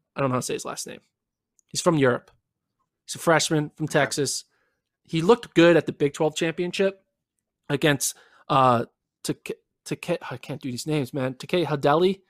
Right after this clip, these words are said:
Speaker 1: from Texas Tech,
Speaker 2: Taki
Speaker 1: the eight hundred meter
Speaker 2: Hadeli.
Speaker 1: runner. Taki Hadeli. He looked good against him. So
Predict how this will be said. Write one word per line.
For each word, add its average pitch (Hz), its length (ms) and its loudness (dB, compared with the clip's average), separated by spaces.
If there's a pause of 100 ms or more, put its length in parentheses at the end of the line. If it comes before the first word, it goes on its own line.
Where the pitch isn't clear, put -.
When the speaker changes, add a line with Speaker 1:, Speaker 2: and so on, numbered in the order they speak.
(220)
Speaker 1:
from 131 240 -2
Texas - 340 -4
Tech, 151 200 0
Speaker 2:
Taki 151 140 6
Speaker 1:
the - 120 0
eight 147 60 2
hundred 147 80 2
meter 143 140 4
Speaker 2:
Hadeli. 170 100 4
Speaker 1:
runner. 180 240 0 (760)
Taki 165 280 2
Hadeli. 151 380 2
He 160 100 -4
looked 196 160 2
good 185 60 6
against 165 260 -2
him. 165 240 0 (480)
So 147 460 0